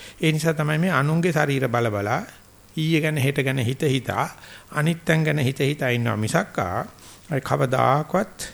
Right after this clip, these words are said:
හිත වැරදිලා හරි වර්තමාන මොහොතට ආවොත් ඒක කූඩල්ල කොට්ටේ උඩ තිබ්බා වගේ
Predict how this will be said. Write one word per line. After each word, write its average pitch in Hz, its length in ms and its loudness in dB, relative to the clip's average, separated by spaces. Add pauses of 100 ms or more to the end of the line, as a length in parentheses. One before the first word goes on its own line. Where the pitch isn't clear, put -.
(120)
හිත - 240 -8
වැරදිලා 139 680 2
හරි 156 240 0
වර්තමාන 143 560 0
මොහොතට 135 380 0
ආවොත් 139 420 2 (600)
ඒක 147 340 0 (360)
කූඩල්ල 151 440 0
කොට්ටේ 143 340 0
උඩ 143 140 4
තිබ්බා 139 300 0
වගේ 175 240 2